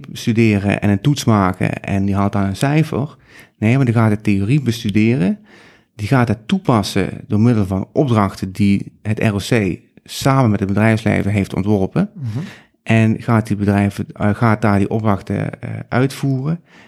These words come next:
Speaker 1: En komt dan met zijn kennis die hij dan opgedaan heeft terug in de schoolbanken. En dan, eh, bespreken we dat.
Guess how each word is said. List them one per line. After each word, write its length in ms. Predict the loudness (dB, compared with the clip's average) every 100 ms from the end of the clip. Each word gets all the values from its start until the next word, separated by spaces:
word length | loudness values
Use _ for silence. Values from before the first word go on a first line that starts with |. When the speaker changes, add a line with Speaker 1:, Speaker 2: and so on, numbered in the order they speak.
| _
Speaker 1:
En 220 | -2 0
komt 220 | 2 2 4
dan 120 | 2
met 120 | 2
zijn 160 | 0 -2
kennis 340 | 0 2 2
die 120 | 0
hij 80 | 0
dan 140 | 0 0
opgedaan 480 | -2 -2 0 0
heeft 300 | 0 -2 -6 -2
terug 540 | 0 4 2 2 -6
in 100 | -4
de 60 | -4
schoolbanken. 760 | -2 -2 0 0 -2 -2 -4 -6 _ _ _ _
En 200 | 0 2
dan, 420 | 4 4 2 0 -4
eh, 120 | -6 -4 -4 -6 -8 -12 -12 -8
bespreken 420 | -8 0 2 2
we 60 | 2
dat. 320 | 2 0